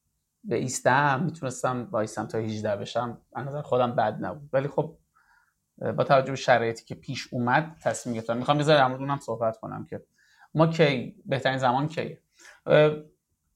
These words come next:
یه زمان تقریبی وجود داره، یعنی خیلی‌ها زمان تقریبی می‌دن، منم زمان تقریبی،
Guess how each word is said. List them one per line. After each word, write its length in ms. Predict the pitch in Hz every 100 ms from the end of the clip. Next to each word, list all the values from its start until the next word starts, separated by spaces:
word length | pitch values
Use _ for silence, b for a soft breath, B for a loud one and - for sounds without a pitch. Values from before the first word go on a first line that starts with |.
| _
یه 280 | 160 165 269
زمان 300 | 269 233 262
تقریبی 600 | 247 196 170 180 196 185
وجود 300 | 156 165 165
داره، 400 | 135 135 127 113
یعنی 140 | 117
خیلی‌ها 300 | 123 131 131
زمان 320 | 123 113 110
تقریبی 360 | 110 110 107 113
می‌دن، 320 | 123 110 87 - _ _ _ -
منم 280 | 147 156 156
زمان 220 | 135 123
تقریبی، 480 | 123 117 113 160